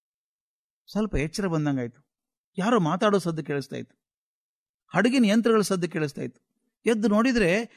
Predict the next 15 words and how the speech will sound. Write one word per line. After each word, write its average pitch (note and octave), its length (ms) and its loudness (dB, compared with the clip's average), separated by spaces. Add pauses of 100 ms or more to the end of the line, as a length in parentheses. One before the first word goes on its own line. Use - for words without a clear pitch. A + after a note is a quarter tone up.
(280)
ದೂರ A#3+ 260 2
ಹಡಗು G3 340 0
ನಿಂತ್ಕೊಂಡಿದೆ. F3+ 1000 -2
ಒಂದು D#3+ 180 -2
ಪುಟ್ಟ A#3+ 260 -4
ನಾವೆಯಲ್ಲಿ F#3+ 720 0 (160)
ಒಂದು C#3+ 140 -2
ನಾಲ್ಕೈದು D#3+ 360 -2
ಜನ F#3 200 -2
ಬಂದ್ಬಿಟ್ಟಿದ್ದಾರೆ, D#3+ 480 -4
ಇಲ್ಲಿ A#2 200 -8 (320)
ಸುತ್ತ G#3+ 200 -6
ನಿಂತಿದ್ದಾರೆ. F#3 680 -2 (1040)
ಸಂತೋಷದ A3+ 420 2
ಕುಣಿದಾಡೋಂಗಾಯ್ತು. A3 760 2